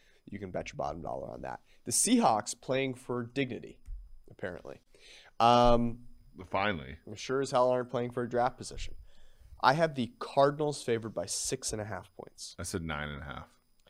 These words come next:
Speaker 1: They are favored by six and a half points.
Speaker 2: What?
Speaker 1: So you like
Speaker 2: I like
Speaker 1: Cardinals.
Speaker 2: the Cardinals,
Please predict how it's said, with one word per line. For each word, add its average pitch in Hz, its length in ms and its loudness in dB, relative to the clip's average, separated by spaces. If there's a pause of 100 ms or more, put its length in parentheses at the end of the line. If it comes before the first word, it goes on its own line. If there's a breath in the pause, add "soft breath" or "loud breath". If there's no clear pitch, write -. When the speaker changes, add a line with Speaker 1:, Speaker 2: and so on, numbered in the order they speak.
(360 soft breath)
Speaker 1:
They 110 200 -2
are 131 80 -2
favored 104 380 -6
by 95 140 -2
six - 420 -8
and 98 80 -10
a - 20 -10
half 104 260 -12
points. - 440 -12 (120)
Speaker 2:
What? 220 520 -2 (2250)
Speaker 1:
So - 160 -6
you 123 200 -2
like 98 400 -4 (400)
Speaker 2:
I 90 120 -2
like 92 100 4
Speaker 1:
Cardinals. 95 260 0
Speaker 2:
the 80 60 -2
Cardinals, 71 520 -4